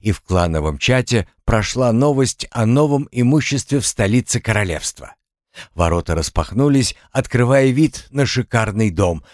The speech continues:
который окружала большая, облагороженная приусадебная территория.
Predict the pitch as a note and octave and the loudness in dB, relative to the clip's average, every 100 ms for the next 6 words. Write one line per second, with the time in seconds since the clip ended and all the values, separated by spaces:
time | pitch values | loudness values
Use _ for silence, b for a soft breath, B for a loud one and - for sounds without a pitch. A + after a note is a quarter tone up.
0 | b - F#2 E2+ D#2 D2 E2+ D#2 E2+ E2+ | b -6 -2 0 0 0 -2 -2 0 0
1 | D2 D2 D2+ - A#2 A#2 G2 b _ A2+ | 0 -2 -4 -2 0 0 0 b _ -2
2 | G2+ G2 F2 E2 G2+ F2 F2+ F2+ - F#2 | 0 2 0 0 0 0 0 0 0 -2
3 | E2 - F2 D#2+ D#2 E2 D#2+ - F#2+ F#2+ | -2 0 -2 -2 -2 0 0 -2 -4 -2
4 | F2+ B1+ A1+ - | -2 -4 -10 -20